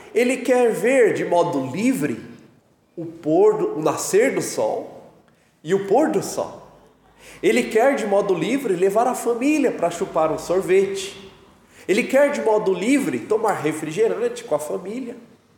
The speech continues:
Ou quem sabe ir ao McDonald's, ao shopping.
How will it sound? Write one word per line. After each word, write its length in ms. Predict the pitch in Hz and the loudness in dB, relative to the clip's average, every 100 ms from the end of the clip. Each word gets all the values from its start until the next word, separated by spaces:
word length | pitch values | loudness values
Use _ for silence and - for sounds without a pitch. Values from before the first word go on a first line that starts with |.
| _ | _
Ou 140 | 381 | -10
quem 160 | - 247 | -6 -4
sabe 340 | - 311 - | -2 -2 -2
ir 140 | 214 220 | 0 0
ao 80 | 202 | 2
McDonald's, 800 | 196 196 143 196 247 156 - 135 | 0 0 0 2 2 0 -4 -4
ao 100 | 127 | -4
shopping. 500 | - 185 247 - | -2 0 0 -4